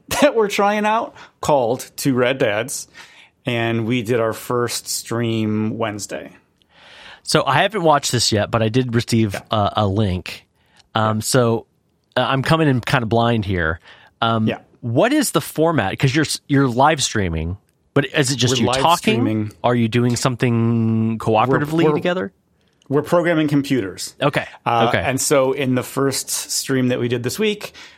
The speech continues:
Speaker 1: we found, um, a project that Steve has been wanting to work on. You know, like, when you hit, um, Command, uh, T or N in Chrome, you get what's called, like, the new tab
Speaker 2: Yeah.
Speaker 1: in Chrome parlance.
Speaker 2: Mm-hmm.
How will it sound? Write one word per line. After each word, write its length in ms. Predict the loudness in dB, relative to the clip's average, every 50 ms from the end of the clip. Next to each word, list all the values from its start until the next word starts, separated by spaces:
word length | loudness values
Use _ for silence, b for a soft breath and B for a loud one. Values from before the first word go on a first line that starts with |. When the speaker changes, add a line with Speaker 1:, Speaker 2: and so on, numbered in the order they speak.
| B B
Speaker 1:
we 280 | -4 -2 0 0 0 -2
found, 680 | -2 -4 -4 -2 0 0 0 0 0 0 -2 -2 -4 -6 -6
um, 280 | -4 -4 -2 -2 -4 -4
a 60 | -6
project 500 | -6 -2 -2 -2 -2 -2 -4 -8 -8 -4
that 180 | -6 -4 -4 -6
Steve 400 | -8 -8 -4 -4 -2 -2 -2 -4
has 120 | -4 -6
been 140 | -4 -4 -2
wanting 220 | -2 -4 -4 -4
to 60 | -4 -2
work 220 | -2 -2 -2 -2
on. 360 | -2 -2 0 0 0 -2 -4 B B B B B B B B -6
You 80 | -4
know, 120 | -2 0 0
like, 100 | -2 -2
when 80 | -2 -2
you 80 | 0
hit, 320 | 0 0 -2 -2 -4 -8 -8
um, 360 | -6 -4 -4 -4 -4 -6 -8
Command, 760 | -8 -8 -6 -4 -4 -2 -2 -2 -2 -2 -2 -2 -4 -4 -8 -12 _ _ _ _ -8
uh, 240 | -6 -6 -4 -6 -6 -8
T 360 | -8 -6 -4 -2 -2 0 0 0
or 120 | 0 -2 -4
N 400 | -4 -6 -4 -4 -2 -2 -2 -4
in 360 | -4 -4 -6 -6 -4 -4 -6
Chrome, 400 | -4 -4 -2 -2 0 2 2 0
you 140 | 0 0 -2
get 200 | -2 -2 -4 -6 -8 _ _
what's 340 | -12 -10 -10 -10 -10 -12 -10
called, 300 | -8 -6 -4 -4 -4 -4
like, 160 | -6 -8 -6
the 100 | -6 -4
new 180 | -4 -4 -4 -4
tab 500 | -4 -4 -4 -4 -2 -4 -4 -6 -8 B B B B B
Speaker 2:
Yeah. 100 | B -2 -2
Speaker 1:
in 180 | -2 -2 -4
Chrome 520 | -4 -4 -4 -2 -2 -2 -2 -2 -2 -4 -4
parlance. 600 | -4 -6 -4 -4 -2 0 0 0 0 -2 -2 -4
Speaker 2:
Mm-hmm. 220 | -2 -2 -2 -2